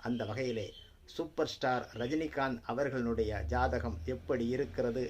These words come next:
என்பதை பார்ப்போம். இப்பொழுது திரையிலே சூப்பர் ஸ்டார் அவர்களுடைய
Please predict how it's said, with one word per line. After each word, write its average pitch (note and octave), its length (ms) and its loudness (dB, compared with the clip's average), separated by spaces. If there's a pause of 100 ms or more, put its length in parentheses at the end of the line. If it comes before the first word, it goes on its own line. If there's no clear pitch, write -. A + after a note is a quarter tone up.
என்பதை A2+ 400 -2
பார்ப்போம். - 420 -10 (1300)
இப்பொழுது D3 460 6
திரையிலே C3+ 460 4
சூப்பர் - 360 -4
ஸ்டார் B2+ 280 2
அவர்களுடைய A2 640 0